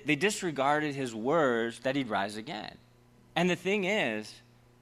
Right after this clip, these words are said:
there is no evidence of the disciples having hope, being joyful between Jesus'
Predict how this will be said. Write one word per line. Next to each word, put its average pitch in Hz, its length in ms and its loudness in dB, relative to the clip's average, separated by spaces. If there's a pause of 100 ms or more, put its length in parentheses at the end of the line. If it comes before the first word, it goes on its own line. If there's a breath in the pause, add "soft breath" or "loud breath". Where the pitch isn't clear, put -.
(380)
there 156 200 4
is 160 200 2
no 170 220 4
evidence 139 500 0
of 127 80 -4
the 117 80 -4
disciples 127 440 -2
having 127 340 -2
hope, 139 360 4
being 139 240 4
joyful 135 440 4
between 117 500 0
Jesus' 110 680 0